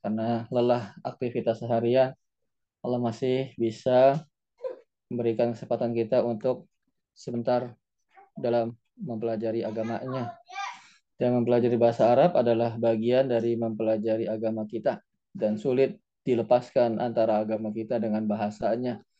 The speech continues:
Itu bahasa Arab. Dan di antara jauhnya umat ini dari agamanya, salah satu faktornya adalah jauhnya mereka dari bahasa agamanya.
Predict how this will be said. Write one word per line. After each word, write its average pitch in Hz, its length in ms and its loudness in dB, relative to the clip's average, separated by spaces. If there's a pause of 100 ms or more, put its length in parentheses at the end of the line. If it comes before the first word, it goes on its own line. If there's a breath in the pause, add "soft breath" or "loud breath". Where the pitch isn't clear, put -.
(340)
Itu 110 240 -6
bahasa 107 320 -4
Arab. 127 400 4 (160)
Dan 117 240 -2
di 107 80 -2
antara 123 480 4
jauhnya 127 480 0
umat 117 320 -2
ini 131 240 -4 (640 soft breath)
dari 123 240 4
agamanya, 123 960 0
salah 117 240 0
satu - 400 0
faktornya 135 720 2
adalah 131 480 2
jauhnya 127 560 -2
mereka 123 320 0
dari 120 240 0
bahasa 123 640 0 (560)
agamanya. 127 880 0